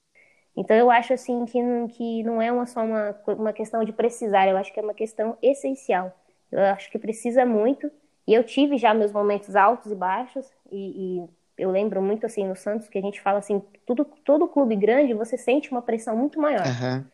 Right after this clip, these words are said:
Speaker 1: E você tem que saber lidar, porque ali você vive ali no convívio do, do, acaba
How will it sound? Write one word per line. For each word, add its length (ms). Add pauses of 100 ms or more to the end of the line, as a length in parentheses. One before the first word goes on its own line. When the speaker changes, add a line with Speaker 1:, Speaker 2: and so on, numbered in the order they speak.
(140)
Speaker 1:
E 60
você 160
tem 180
que 60
saber 220
lidar, 320
porque 160
ali 280
você 600 (260)
vive 320
ali 180
no 120
convívio 560
do, 300
do, 160 (300)
acaba 280